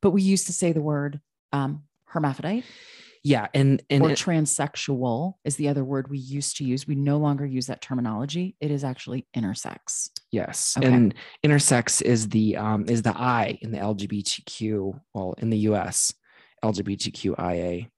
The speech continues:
Speaker 2: I know in Canada, there's L G B T Q two plus.
Speaker 1: Two. Okay. But this would be the plus, would be intersex.
Speaker 2: Yes.
Speaker 1: Okay. And then gender nonconforming, expansive queer.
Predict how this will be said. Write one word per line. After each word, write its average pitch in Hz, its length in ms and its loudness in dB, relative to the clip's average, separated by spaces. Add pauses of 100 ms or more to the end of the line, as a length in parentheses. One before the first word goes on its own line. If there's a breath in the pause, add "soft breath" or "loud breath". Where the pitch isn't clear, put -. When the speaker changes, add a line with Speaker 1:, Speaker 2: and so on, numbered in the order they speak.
(420)
Speaker 2:
I 117 60 -2
know 113 160 0
in 98 100 0
Canada, 98 480 -2
there's 101 360 -6
L 104 100 -4
G 98 100 -8
B 101 140 -6
T - 160 -6
Q 98 420 -2 (640)
two - 160 0
plus. - 380 -4
Speaker 1:
Two. - 460 -12
Okay. - 180 -8 (180)
But 151 140 0
this - 160 0
would 131 80 -2
be 135 100 2
the 135 80 -2
plus, - 380 -6
would - 140 -14
be - 180 -8 (260)
intersex. - 640 -6
Speaker 2:
Yes. - 240 2
Speaker 1:
Okay. 151 220 4 (380 loud breath)
And 196 140 12
then 190 140 12
gender 233 260 8
nonconforming, 156 840 8
expansive 143 580 2
queer. 139 520 -2